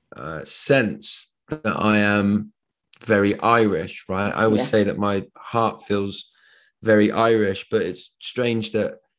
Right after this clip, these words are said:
Speaker 1: in my late teens, I got England tattoos and all that kind of stuff over me, right? When I was completely lost.
Speaker 2: Yeah.
Speaker 1: So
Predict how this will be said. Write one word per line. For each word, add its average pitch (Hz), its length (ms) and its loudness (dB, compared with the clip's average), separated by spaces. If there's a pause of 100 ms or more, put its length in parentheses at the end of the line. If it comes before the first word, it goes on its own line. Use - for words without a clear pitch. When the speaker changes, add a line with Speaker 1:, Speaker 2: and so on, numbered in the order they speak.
(360)
Speaker 1:
in 107 100 0
my 104 140 2
late 101 280 -2
teens, 104 340 -4
I 98 160 -4 (280)
got - 160 -4
England 107 440 -2
tattoos 95 520 -4
and 95 80 -6
all 98 120 -4
that 101 220 -4
kind 101 180 -4
of 95 60 -4
stuff - 280 -4
over 95 200 0
me, 95 140 0
right? 95 240 -2
When 101 120 -2
I 98 40 0
was 98 160 -4
completely 104 440 -2
lost. 107 320 0
Speaker 2:
Yeah. 143 40 -14
Speaker 1:
So 113 200 2